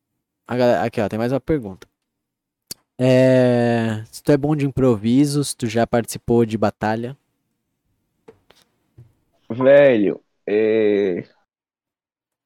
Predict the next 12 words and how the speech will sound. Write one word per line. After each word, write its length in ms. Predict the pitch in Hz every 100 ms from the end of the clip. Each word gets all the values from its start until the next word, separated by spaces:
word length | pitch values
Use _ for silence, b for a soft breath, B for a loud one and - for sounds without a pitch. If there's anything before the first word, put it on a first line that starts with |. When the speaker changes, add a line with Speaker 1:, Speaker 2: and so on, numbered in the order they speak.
| _ _ -
Speaker 2:
logo 220 | 123 135 165
no 100 | 175
começo 360 | 180 165 165 185
eu 120 | 175
ba-, 200 | 165 - -
participei, 600 | 175 190 226 202 151 151
tá 80 | 139
ligado? 320 | 131 127 120
De 140 | 120
batalha, 440 | 120 120 - 113 135
que 140 | 151
é, 520 | 151 143 143 143 -